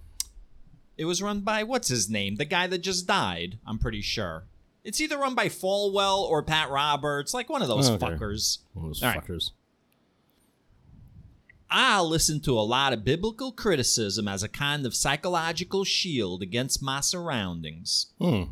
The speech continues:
Speaker 2: okay.
Speaker 1: All right, that's nice. That's cool. I'm glad we are in her diet of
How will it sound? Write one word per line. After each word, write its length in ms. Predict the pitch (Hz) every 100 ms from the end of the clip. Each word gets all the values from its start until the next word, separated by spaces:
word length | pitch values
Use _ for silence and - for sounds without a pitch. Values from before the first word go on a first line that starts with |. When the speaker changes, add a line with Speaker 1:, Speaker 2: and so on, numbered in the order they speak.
| -
Speaker 2:
okay. 120 | 139
Speaker 1:
All 60 | 107
right, 180 | 104
that's 240 | 90 - -
nice. 240 | 92 247
That's 200 | 104 107
cool. 240 | - 160 233
I'm 160 | 131 110
glad 380 | 110 110 113
we 160 | 110 113
are 180 | 107 90
in 180 | 110 95
her 280 | 110 104 101
diet 520 | 87 95 98 101 101
of 500 | 113 98 104 98 95